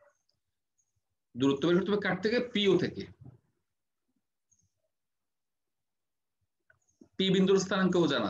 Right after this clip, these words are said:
আছে, পি হচ্ছে টু, মাইনাস থ্রি, ফাইভ। আর পিইউ রেখার direction cosine বের করা যাবে এই clue থেকে। একটা clue আছে, which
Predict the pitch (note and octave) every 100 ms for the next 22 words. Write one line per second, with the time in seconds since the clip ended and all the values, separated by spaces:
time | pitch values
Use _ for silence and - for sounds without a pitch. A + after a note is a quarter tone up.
0 | F2+ - - _ _ _ _ _ _ _
1 | _ _ C#3 C#3+ D#3 - G3+ D#4 - -
2 | C3 D3+ C4 - _ _ _ _ _ _
3 | _ _ _ _ _ _ - G#2+ A2 A2
4 | - C#3+ G#3 - A2+ F2+ - _ _ _
5 | _ _ C3+ C#3+ D3 - G#3 G#3+ G3 D#3
6 | D#3 F#3 C3 - C3+ C#3 D3+ D#3 - F3+
7 | F3 E3+ - D3+ D3+ E3 D#3+ F3 F3 F3
8 | - - _ _ - A#2+ C3+ C3+ D3 C#3+
9 | C#3 B2+ B2+ E3 G#3+ C#3+ C#3 - - D3+
10 | D3 C3+ A#2+ B2 B2 F#3+ E3+ D3+ E3+ F3+
11 | F3+ G#3 E3+ E3+